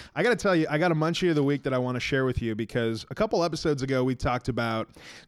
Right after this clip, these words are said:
going, uh, going a little bit healthier, going a little bit more responsible with the post, uh, with the post-session munchie.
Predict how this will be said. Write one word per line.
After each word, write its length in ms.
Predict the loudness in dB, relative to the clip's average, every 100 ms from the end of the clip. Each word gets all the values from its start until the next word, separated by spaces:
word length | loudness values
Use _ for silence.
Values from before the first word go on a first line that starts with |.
| _
going, 480 | 6 8 8 6 6
uh, 140 | 4
going 280 | 4 2 2
a 40 |
little 140 | 2 4
bit 120 | 4
healthier, 480 | 4 2 2 0 0
going 260 | 0 2 4
a 40 |
little 160 | 4 4
bit 100 | 4
more 140 | 4
responsible 880 | 4 2 0 2 2 0 2 4 4
with 120 | 2
the 80 | 0
post, 420 | 0 2 0 0
uh, 180 | 0 2
with 100 | 0
the 80 | -2
post-session 560 | -2 -2 -2 -4 -4 -4
munchie. 360 | -4 -4 -6